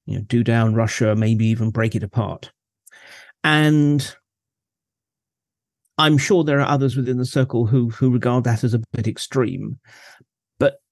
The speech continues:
you wouldn't necessarily challenge that, especially now, um, when Russia is basically already i-, in a, a war of sorts with, with the West.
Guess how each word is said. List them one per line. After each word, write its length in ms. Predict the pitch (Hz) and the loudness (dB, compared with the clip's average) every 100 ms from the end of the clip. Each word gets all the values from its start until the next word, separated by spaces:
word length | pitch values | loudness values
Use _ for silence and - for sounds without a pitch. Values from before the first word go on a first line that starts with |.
| _ _ | _ _
you 140 | 160 175 | 2 4
wouldn't 220 | 170 151 | 4 2
necessarily 540 | 131 147 147 135 131 | 0 0 2 2 2
challenge 400 | - 151 131 110 | 0 0 2 0
that, 160 | 104 113 | -4 -8
especially 520 | - 135 - 123 113 | -4 -2 0 0 0
now, 500 | 117 113 92 - - _ _ _ _ _ - _ | 2 0 -2 -8 -14 _ _ _ _ _ -20 _
um, 380 | 127 117 117 113 | 2 4 4 2
when 320 | 113 117 113 | 2 2 2
Russia 400 | 110 117 - 110 107 | 2 0 0 -2 -2
is 120 | 107 | -4
basically 540 | - 107 - - 110 | -4 -4 -4 -4 -2
already 340 | 98 107 104 - | 0 -2 -4 -4
i-, 260 | 117 - | -6 -2
in 140 | 143 131 | 2 2
a, 120 | 104 95 | 0 -4
a 100 | 117 | -4
war 520 | 104 104 110 101 98 98 | -2 0 0 0 -4 -8
of 120 | 104 | -10
sorts 520 | - 117 92 - - | -4 -4 -4 -10 -6
with, 220 | 104 - | -6 -4
with 160 | 110 - | -8 -6
the 80 | 98 | -6
West. 460 | 90 73 - - | -6 -10 -14 -20